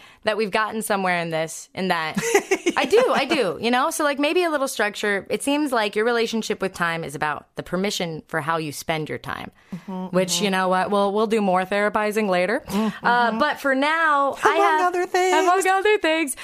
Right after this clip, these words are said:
Speaker 1: But for now, here's my takeaway for me, personally. My takeaway is that time I thought I was wasting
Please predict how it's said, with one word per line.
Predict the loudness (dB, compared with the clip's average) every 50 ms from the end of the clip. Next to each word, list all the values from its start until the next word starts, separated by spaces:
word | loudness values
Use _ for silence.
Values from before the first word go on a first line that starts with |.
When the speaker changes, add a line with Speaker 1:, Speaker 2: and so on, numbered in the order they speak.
| -6 -2
Speaker 1:
But | -2 0 0
for | 0
now, | 0 2 2 2 2 0 -2
here's | 0 0 0 0 2
my | 0 -2 0
takeaway | 0 -2 0 0 0 0 0 0
for | -2 -2
me, | -2 -2 -6 -6 -12 _ _
personally. | -2 -2 -2 -2 -4 -8 -8 -8 -8 -10 -12 _
My | -4 -2 -2 -2
takeaway | 0 -2 -2 0 2 0 2 2 2 0 2 2 2 2 2 2
is | 0 -2 -4 -6 -8 _ -20 -20 -20 -20 -20 -20 -20 -20 -20 -20 _ _ _
that | 0 0 0 0 0 -4 -6 -6 -10 -10 -10 -14 -20 -20 -20 _ _ _ _ _ _ _ _ _ _ _ _ _ _ _
time | -4 -2 -2 -2 0 -2
I | -4
thought | -2 0 0 0 0
I | 0 0
was | 0 -2 -2 -4 -6
wasting | -2 -2 -2 -2 -2 -4 -6 -6 -6 -8 -8 -8 -10 -12